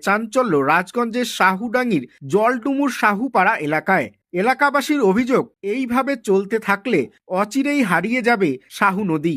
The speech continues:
প্রশাসন অবিলম্বে এই জমি মাফিয়াদের বিরুদ্ধে ব্যবস্থা না নিলে শাহু নদী আর থাকবে না। এলাকার বেশ কয়েকজন যুবক প্রশ্ন করেন, দিন দুপুরে দখল হচ্ছে শাহু নদীর চর, অথচ প্রশাসনের কোনো হেলদোল নেই, না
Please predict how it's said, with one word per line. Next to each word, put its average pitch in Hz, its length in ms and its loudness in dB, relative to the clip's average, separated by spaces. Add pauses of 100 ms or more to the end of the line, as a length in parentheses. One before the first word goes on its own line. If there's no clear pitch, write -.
(120)
প্রশাসন 233 560 0 (160)
অবিলম্বে 269 580 0 (100)
এই 196 200 4
জমি 202 360 0
মাফিয়াদের 262 560 0
বিরুদ্ধে 208 480 2 (300)
ব্যবস্থা 254 520 0
না 202 200 4
নিলে 226 320 2 (160)
শাহু 202 380 0
নদী 262 260 -2 (180)
আর 175 180 2
থাকবে 160 340 0
না। 190 140 4 (280)
এলাকার 254 460 2
বেশ 202 280 2 (100)
কয়েকজন 226 540 0 (100)
যুবক 202 360 2 (160)
প্রশ্ন 233 420 -2
করেন, 262 380 2
দিন 220 200 -2 (100)
দুপুরে 269 340 2 (160)
দখল 175 320 0
হচ্ছে 233 340 -2
শাহু 190 320 0
নদীর 190 360 -2
চর, 190 260 0 (240)
অথচ 196 340 -2 (180)
প্রশাসনের 254 580 0
কোনো 208 240 0
হেলদোল 202 560 2
নেই, 190 220 2 (280)
না 180 220 2